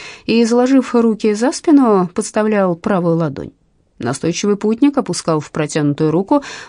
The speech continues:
условленную мзду и, быстро оглядевшись, проскальзывал через кордон и скрывался в городе. А караульщик возвращался на прежнее место и, натерев хлебную корку чесноком, запивал её раки.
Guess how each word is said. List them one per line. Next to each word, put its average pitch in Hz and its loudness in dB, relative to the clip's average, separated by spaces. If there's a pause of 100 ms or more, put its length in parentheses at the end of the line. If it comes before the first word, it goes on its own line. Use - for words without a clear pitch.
условленную 208 2
мзду 143 -2 (300)
и, 175 2
быстро 165 -2
оглядевшись, 196 -2
проскальзывал 170 -4
через 143 -4
кордон 185 0 (280)
и 175 -6
скрывался 170 -2
в 139 -6
городе. - -14 (500)
А - -4
караульщик 415 0
возвращался 196 -2
на 196 2
прежнее 202 0
место 143 -2
и, 233 2
натерев 151 -2
хлебную 143 -2
корку 151 -6
чесноком, 208 0 (280)
запивал 214 0
её 175 2
раки. - -8